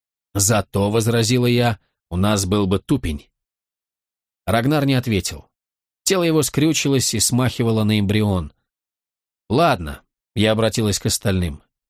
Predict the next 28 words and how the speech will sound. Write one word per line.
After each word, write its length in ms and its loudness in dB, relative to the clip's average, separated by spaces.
"Приговариваю 760 2
этого 300 0
человека 460 0
к 60 -4
смерти, 500 0
и 40 2
пускай 440 0
те, 220 0
кто 180 -2
не 120 2
согласен 520 0
с 100 0
этим 220 0
решением, 560 0
поднимут 460 0
руку". 320 -2
Ни 120 4
единой 440 2
поднятой 460 0
руки 260 -2
я 180 0
не 120 0
увидела. 560 -4
"Приговоренные 640 2
к 60 -4
смерти 440 0
могут 280 0
выбрать. 580 -4